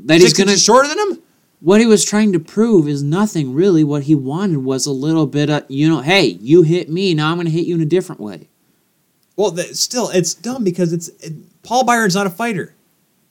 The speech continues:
Speaker 1: No, he's not.
Speaker 2: It's not worth it.
Speaker 1: It's not. It's like Brad Marchand. Who's gonna go after?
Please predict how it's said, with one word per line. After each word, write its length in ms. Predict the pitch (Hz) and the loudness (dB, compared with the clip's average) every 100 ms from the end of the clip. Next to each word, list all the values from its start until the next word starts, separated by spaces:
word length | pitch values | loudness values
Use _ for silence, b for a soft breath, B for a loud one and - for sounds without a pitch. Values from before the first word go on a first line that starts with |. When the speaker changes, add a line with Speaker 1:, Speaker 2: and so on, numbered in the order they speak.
| - | -2
Speaker 1:
No, 200 | 214 247 | 2 4
he's 120 | 220 | 4
not. 380 | 214 262 254 113 - _ | 2 2 -2 -4 -8 _
Speaker 2:
It's 220 | 165 170 214 | -6 -4 -2
not 200 | 233 190 | -2 -2
worth 260 | 233 233 | -4 -4
it. 160 | 151 - _ _ _ | -8 -10 _ _ _
Speaker 1:
It's 240 | 185 208 160 | 0 2 2
not. 160 | 233 | 0
It's 180 | 226 214 | 2 2
like 200 | 240 214 | 2 2
Brad 240 | 214 233 226 | 4 4 4
Marchand. 600 | 247 269 - 156 95 80 _ - _ _ _ _ _ _ - | 2 2 2 0 -2 -12 _ -20 _ _ _ _ _ _ 2
Who's 200 | 254 208 | 4 4
gonna 160 | 269 | 4
go 140 | 233 254 | 6 6
after? 240 | 233 | 4